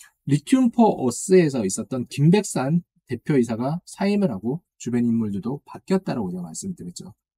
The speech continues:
그래서 여기도 아이에스 이커머스 같은 경우에는 이미 그냥 나가게 된 것 같아요. 국보가 리더스 기술 투자를 통해 가지고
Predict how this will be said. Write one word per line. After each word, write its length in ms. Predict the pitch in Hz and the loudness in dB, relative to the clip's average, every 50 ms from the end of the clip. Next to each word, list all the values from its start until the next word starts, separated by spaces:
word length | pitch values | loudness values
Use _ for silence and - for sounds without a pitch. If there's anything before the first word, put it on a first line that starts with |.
| _ | _
그래서 220 | - 139 135 143 104 | -4 -2 -2 0 0
여기도 440 | 107 113 131 139 143 175 185 185 _ - - - | -2 0 0 2 2 2 2 2 _ -12 -12 -4
아이에스 380 | - 117 151 208 254 240 - | 2 6 8 8 8 6 4
이커머스 420 | 147 131 - 190 180 175 170 - 156 | 0 0 2 4 4 4 4 2 0
같은 220 | 135 - 156 147 | -2 -2 -2 -2
경우에는 380 | 135 127 120 117 120 139 143 - | -2 -2 0 0 0 -2 -2 0
이미 320 | 131 156 175 180 185 196 190 _ | 4 6 6 6 6 4 2 _
그냥 240 | - 160 170 156 113 | -2 0 0 0 0
나가게 320 | 92 104 123 180 220 190 | 0 0 0 2 2 2
된 100 | - 113 | 0 0
것 80 | 98 113 | -2 -4
같아요. 320 | - 175 - - 101 98 - _ _ _ _ _ _ | -6 -6 -8 -12 -14 -16 -16 _ _ _ _ _ _
국보가 720 | - 180 180 - - 254 247 220 190 147 147 175 233 240 _ | 4 4 4 4 2 2 4 4 4 6 6 4 2 2 _
리더스 360 | - 127 147 170 190 - - 170 | -2 0 2 2 2 2 0 -4
기술 280 | - 156 143 165 160 | -2 0 0 0 0
투자를 260 | - 180 165 156 151 | 0 0 -2 -2 -2
통해 240 | - - 208 214 214 | -2 -2 -2 0 0
가지고 540 | 196 160 123 113 117 110 151 160 185 220 | 0 0 -2 -2 -2 0 2 4 4 2